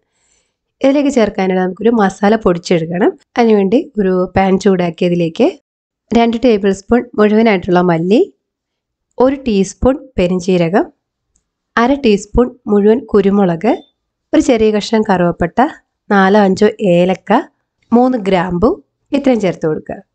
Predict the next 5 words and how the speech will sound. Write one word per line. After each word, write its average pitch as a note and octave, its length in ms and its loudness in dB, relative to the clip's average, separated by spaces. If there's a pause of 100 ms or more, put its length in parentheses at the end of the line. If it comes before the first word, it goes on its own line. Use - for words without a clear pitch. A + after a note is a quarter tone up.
(400)
ഇനി D4 160 2
ഇതിലേക്ക് C4 320 0 (340)
ഉണക്കമുളക്, B3+ 680 0 (560)
എരിവുള്ളത് A#3+ 540 0 (420)
ഒരു B3+ 120 2